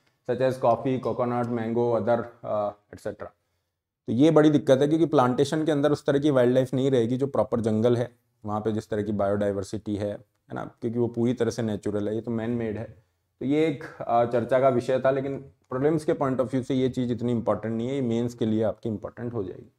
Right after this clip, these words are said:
तो ये पूरी जो रिपोर्ट है इसको हमने कॉम्प्रिहेंसिवली कवर किया, थोड़ी सी बड़ी है, but this is very, very important from prelims as well as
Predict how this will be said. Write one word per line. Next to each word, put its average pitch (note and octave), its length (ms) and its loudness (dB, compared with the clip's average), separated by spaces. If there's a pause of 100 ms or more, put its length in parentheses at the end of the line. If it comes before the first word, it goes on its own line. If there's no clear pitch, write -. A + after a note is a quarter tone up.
(720)
तो C#3+ 60 0
ये C#3 120 -2
पूरी C#3+ 200 8
जो D#3+ 100 6
रिपोर्ट C#3+ 380 4
है D3 100 4
इसको D3 180 0
हमने C#3 220 0
कॉम्प्रिहेंसिवली B2 760 0
कवर A#2+ 240 0
किया, A#2+ 220 0
थोड़ी A#2+ 240 -2
सी B2 120 -4
बड़ी A2 240 0
है, B2 100 2
but B2 120 0
this G#2+ 240 -4
is C#3 100 -2 (320)
very, A2 280 2
very A2+ 220 4
important G#2+ 480 -4
from A#2 380 -10
prelims A#2 280 -2
as G2+ 180 -6
well G2+ 140 -6
as C3+ 100 -6